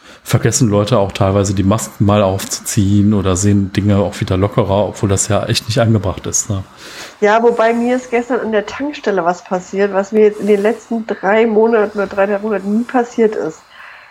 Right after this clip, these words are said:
Speaker 2: Also ich hab normalerweise die Maske schon im Auto auf, bevor ich,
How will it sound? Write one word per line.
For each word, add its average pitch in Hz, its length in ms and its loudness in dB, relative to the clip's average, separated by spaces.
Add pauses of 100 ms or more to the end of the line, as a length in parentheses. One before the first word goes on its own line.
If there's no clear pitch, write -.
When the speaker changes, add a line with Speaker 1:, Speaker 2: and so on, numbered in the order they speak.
(400)
Speaker 2:
Also 202 180 2
ich 208 180 0
hab 254 140 0
normalerweise 247 720 2
die 220 100 -6
Maske 254 380 -2
schon 233 340 -2
im 262 220 2
Auto 214 440 2 (1000)
auf, 247 460 0
bevor 233 420 0
ich, 226 220 -6